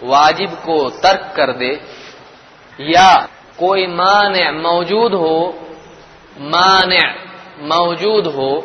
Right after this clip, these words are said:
تو اس عمل کو، تو یا تو وہ عمل فاسد ہو جاتا ہے،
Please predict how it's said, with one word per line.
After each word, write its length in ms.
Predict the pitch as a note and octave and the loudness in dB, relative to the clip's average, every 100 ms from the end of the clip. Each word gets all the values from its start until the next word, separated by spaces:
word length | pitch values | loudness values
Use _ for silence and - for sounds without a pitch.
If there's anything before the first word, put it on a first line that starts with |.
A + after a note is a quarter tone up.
| - - - | -10 -14 -8
تو 160 | D3+ | -6
اس 140 | F3 C#3+ | -6 -2
عمل 360 | C#3 D#3 C#3+ | -2 -2 -6
کو، 320 | C3 D#3 F#3+ A#3 - - - | -4 -4 -4 -6 -16 -20 -10
تو 80 | D3 | 0
یا 220 | D3+ C3 - - | 2 2 -2 -6
تو 80 | |
وہ 260 | E3 F3 G3+ | -4 0 2
عمل 300 | D#3 D#3+ F#3 F3+ - | 2 -2 -4 -4 2
فاسد 480 | F3+ F#3 F#3 G3+ E3 | 4 4 2 -2 -2
ہو 120 | C#3+ | -4
جاتا 460 | B2 G#2+ F#2 E2+ | -2 -2 -4 -6
ہے، 40 | E2 | -8